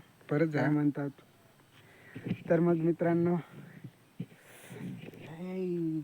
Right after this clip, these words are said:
लय दिवसापासून ब्लॉग नाही टाकला ना म्हणून आज ब्लॉग टाकायला आलो. पण अशी जागाच नाही भेटत का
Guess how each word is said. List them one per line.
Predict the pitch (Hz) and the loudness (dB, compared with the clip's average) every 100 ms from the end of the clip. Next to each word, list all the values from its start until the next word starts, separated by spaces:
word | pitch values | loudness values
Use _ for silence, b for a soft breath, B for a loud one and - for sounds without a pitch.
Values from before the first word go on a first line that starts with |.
| 160 | -6
लय | 151 156 180 | -6 -4 -4
दिवसापासून | 170 170 180 165 160 165 | -4 -2 -2 -2 -2 -2
ब्लॉग | 151 160 | 0 2
नाही | 165 160 | 2 0
टाकला | 156 151 156 | -2 -4 -2
ना | 156 170 170 - - | 0 0 -4 -10 -4
म्हणून | 151 160 165 151 B B | 0 2 2 0 B B
आज | 165 160 | -6 -4
ब्लॉग | 151 170 170 | -2 -2 -2
टाकायला | 175 160 160 165 | -4 -4 -2 -2
आलो. | 180 | -4
पण | 185 175 - B B B B - | -4 -6 -8 B B B B -12
अशी | 185 240 | -8 -2
जागाच | 196 208 220 269 | 4 4 6 8
नाही | 277 262 | 8 8
भेटत | 233 214 | 6 4
का | 220 | 2